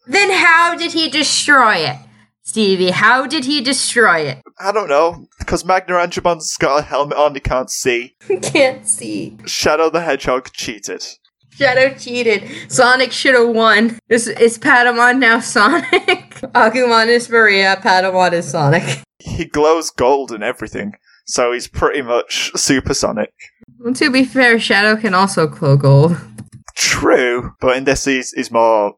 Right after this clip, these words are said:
Speaker 2: red edgelord power. This isn't Sonic the Hedgehog. <laughs> What are we doing?
Speaker 1: We can keep stretching this joke. We can keep going. We must go deeper.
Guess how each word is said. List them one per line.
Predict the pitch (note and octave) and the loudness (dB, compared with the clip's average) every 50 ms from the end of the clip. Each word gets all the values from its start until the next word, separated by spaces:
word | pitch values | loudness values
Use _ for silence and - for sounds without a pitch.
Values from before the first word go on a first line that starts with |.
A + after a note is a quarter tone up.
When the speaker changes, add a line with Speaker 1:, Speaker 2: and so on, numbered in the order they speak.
| _ _ _ _ _ _ B2 A#2 - | _ _ _ _ _ _ -20 -6 -4
Speaker 2:
red | A2+ A2 G#2+ G#2+ - - - - - - | -2 -2 -2 -2 -6 -10 -12 -12 -12 -10
edgelord | F#2 F2 F#2 - - G2 G2 F#2+ F#2+ - | -10 -8 -8 -6 -4 -2 0 0 0 -2
power. | - - G2 G2+ G#2 G2+ - - - - - - _ | -4 -2 0 0 0 -2 -4 -10 -16 -20 -20 -14 _
This | - F#3+ G3 - - | -2 -2 0 0 0
isn't | D#4+ D#4 F4 - - | 0 0 0 0 0
Sonic | - A#3+ - - - E3+ - | -2 -4 -4 -4 -8 -6 -4
the | E3 | -4
Hedgehog. | - - D3 C3+ - - - - - A#2 - - - - - - - | -4 -2 -4 -6 -6 -6 -8 -4 -2 -2 -2 -2 -4 -12 -20 -20 -20
<laughs> | - _ _ _ | -20 _ _ _
What | - - - E4 | -4 -2 -2 -2
are | - | -2
we | - D#4+ | -6 -10
doing? | - - E4+ F#4+ G#4 - - - _ - - _ _ _ B3 G#3 C#3 | -8 -8 -8 -6 -6 -8 -10 -16 _ -20 -20 _ _ _ -20 -12 -4
Speaker 1:
We | - E4 | -2 -2
can | G4 - B4+ F#4+ F4 | 0 0 0 0 0
keep | - - F4 F4 D#4+ - | -2 -2 0 0 0 -2
stretching | - - - C#4 C4 - - C4 A#3 A3+ | -4 0 0 0 0 0 -4 -4 -2 -2
this | G#3 G3 - | -2 -2 -4
joke. | - - - G#3+ G#3 F3+ F3+ - - - _ - | -6 -2 0 0 0 2 -2 -4 -6 -12 _ -6
We | B3+ C4+ | -4 -2
can | C4 F4+ D4 C#4 | 0 0 0 0
keep | - D#4+ C4+ G#3 - | 0 0 0 2 2
going. | A3+ G#3 G3+ F#3+ F3+ F3+ G#3+ G3+ - - - _ _ | 2 4 4 4 4 2 2 0 -2 -8 -16 _ _
We | - A3+ | -4 -2
must | G#3 A3 B3+ B3 A#3+ - - | 0 2 2 2 0 0 0
go | C4+ A#3 A3 | 2 2 2
deeper. | G#3+ - - A#3+ A#3+ A#3 - - F3+ F#3+ G3+ F#3+ - | 2 0 0 0 0 0 0 -2 -2 0 -2 -4 -8